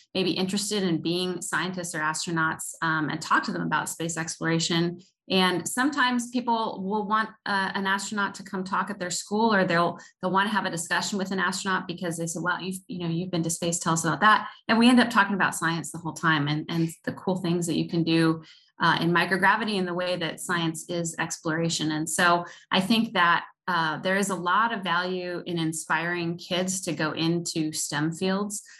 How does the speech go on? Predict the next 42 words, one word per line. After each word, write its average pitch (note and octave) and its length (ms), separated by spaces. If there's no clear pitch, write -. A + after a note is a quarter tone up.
Um, D#3+ 420
and D#3+ 160
I D#3 80
think E3 320
that's E3 340
where, E3+ 280
you E3 140
know, D3+ 120
if D3+ 140
they G#3 100
look G3+ 220
at G3 80
this F#3 220
and E3+ 120
go, D#3+ 140
"Hey, E3 560
um, D#3+ 400
you E3 100
know, D#3+ 120
maybe F3 300
right E3+ 200
now E3+ 220
you E3+ 120
have E3 220
to - 80
be E3 560
an E3 100
astronaut D#3+ 400
with E3 100
all D#3+ 120
this D#3+ 220
training G3 580
or D#3 160
a D#3 100
billionaire, F3 720
but E3 380
by E3 120
the E3 100
time E3 300
I'm G#3 240
old F#3 140
enough D#3+ 320